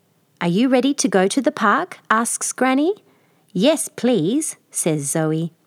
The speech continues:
"Granny, look who's outside," says Zoe. "You found us,"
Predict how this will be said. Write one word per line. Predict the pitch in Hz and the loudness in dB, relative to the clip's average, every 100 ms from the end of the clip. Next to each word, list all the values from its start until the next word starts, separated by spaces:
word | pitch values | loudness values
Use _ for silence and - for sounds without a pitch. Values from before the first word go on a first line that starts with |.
| _ _ _ _ _ _ _ _ _ - | _ _ _ _ _ _ _ _ _ -2
"Granny, | 311 381 214 214 370 - _ | 2 4 4 2 0 -4 _
look | 269 427 - | 2 2 4
who's | 403 392 | 4 4
outside," | 381 - - 370 480 381 160 160 _ | 0 0 2 4 4 2 0 -4 _
says | - - 170 156 | -6 0 0 -2
Zoe. | 156 175 175 180 180 _ _ _ _ _ _ _ _ _ - | 0 2 2 0 -2 _ _ _ _ _ _ _ _ _ -2
"You | 269 381 | 2 2
found | - - 302 247 202 | 2 0 4 4 4
us," | 175 156 170 - | 2 0 -2 -8